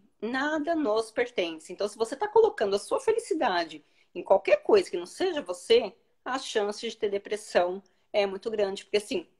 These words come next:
vai ser tirado. Vai, tudo que a gente tem vai ser tirado mais cedo ou mais tarde, né? É, precisa ver qual é o preparo que a gente tá fazendo pra um dia perder isso,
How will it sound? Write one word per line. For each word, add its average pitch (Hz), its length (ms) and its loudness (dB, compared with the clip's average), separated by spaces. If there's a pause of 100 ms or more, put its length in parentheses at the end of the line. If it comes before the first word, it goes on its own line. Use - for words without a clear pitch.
(140)
vai 214 260 6
ser 233 200 -6
tirado. 147 560 -6 (240)
Vai, 202 240 -2
tudo 466 360 2
que 381 80 -2
a 254 40 -2
gente 202 260 -8
tem 214 320 -2
vai 247 300 -2
ser 339 200 -8
tirado 202 560 -4 (340)
mais 240 200 -2
cedo 202 560 0
ou 202 160 -4
mais 196 260 -4
tarde, 139 500 -4 (260)
né? 175 340 0 (520)
É, 160 640 0
precisa 196 380 -2
ver 202 120 -2
qual 247 280 4
é 427 60 4
o 392 60 4
preparo 196 420 2
que - 60 -8
a 214 40 -6
gente 254 220 -4
tá 262 100 -8
fazendo 214 800 -2 (520)
pra - 120 -2
um - 500 -14
dia 185 160 2
perder 208 380 0
isso, 185 560 -8